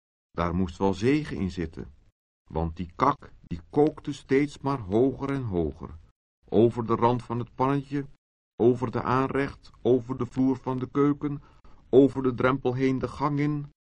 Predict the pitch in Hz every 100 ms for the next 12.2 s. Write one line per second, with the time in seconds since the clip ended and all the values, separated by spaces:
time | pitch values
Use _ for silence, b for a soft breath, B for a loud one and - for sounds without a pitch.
0 | _ - 139 139 139 143 147 147 127 123
1 | 147 147 131 131 180 190 180 180 175 151
2 | 160 170 151 165 - _ _ _ _ _
3 | _ _ _ 101 101 98 87 - 120 143
4 | 135 135 139 139 135 131 131 - 139 139
5 | 131 131 131 - 127 120 123 120 135 127
6 | 127 101 101 87 73 - 85 - - -
7 | - - _ _ 95 123 127 135 135 -
8 | 113 123 123 - - - - - _ -
9 | 82 80 80 82 - 113 120 117 - 113
10 | 113 - 110 113 - 95 104 107 - 101
11 | 101 113 101 - 87 104 110 - 87 71
12 | 67